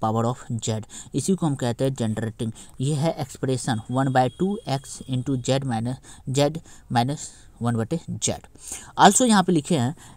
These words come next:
जे एन एक्स is the coefficient of z per power minus n और multiplied by minus one per power n in the expression of the above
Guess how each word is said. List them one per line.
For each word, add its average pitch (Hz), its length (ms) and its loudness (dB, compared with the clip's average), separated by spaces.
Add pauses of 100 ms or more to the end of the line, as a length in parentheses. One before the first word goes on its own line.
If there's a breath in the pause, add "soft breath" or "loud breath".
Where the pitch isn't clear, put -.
जे 139 260 0
एन 208 160 4
एक्स 214 200 2
is 185 80 2
the 175 120 4 (100)
coefficient 180 640 0 (100)
of 127 360 -2 (180)
z 131 140 -4
per 147 360 0
power 131 240 0
minus 151 400 -2
n 180 140 -2 (280 loud breath)
और 113 220 0
multiplied 131 640 2
by 120 460 4
minus 127 400 -2
one 127 120 -4
per 120 160 -6
power 120 220 0
n 131 260 -4
in 120 140 -4
the 120 180 -4
expression 151 580 -6
of 110 160 -4
the 113 220 -2 (420 loud breath)
above 127 360 2